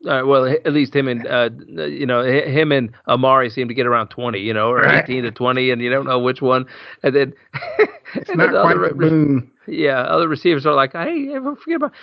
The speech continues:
Speaker 1: Jamar Chase at seventy-one hundred."
Speaker 2: Uh, I'm gonna go Cole.
Speaker 1: Oh.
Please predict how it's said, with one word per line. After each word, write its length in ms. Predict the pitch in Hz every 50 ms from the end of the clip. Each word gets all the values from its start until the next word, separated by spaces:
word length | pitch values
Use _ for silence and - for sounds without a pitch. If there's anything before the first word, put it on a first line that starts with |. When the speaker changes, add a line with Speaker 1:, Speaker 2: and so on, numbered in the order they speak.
| - - -
Speaker 1:
Jamar 240 | 196 180 190 190 185
Chase 320 | - 196 202 220 165 - -
at 80 | 135
seventy-one 420 | - - 160 160 165 156 151 156 135
hundred." 260 | 143 147 147 143 - _ _ _ _ _ _ _ _ _ _ _ _ _ _ _ -
Speaker 2:
Uh, 60 | 139
I'm 180 | 143 147 151 156
gonna 100 | 151 139
go 140 | 139 139 123
Cole. 440 | - - 127 123 123 120 120 117 - - _ _ _ _ _ _ _ _ _ _ _ _
Speaker 1:
Oh. 300 | 92 95 214 185 101 -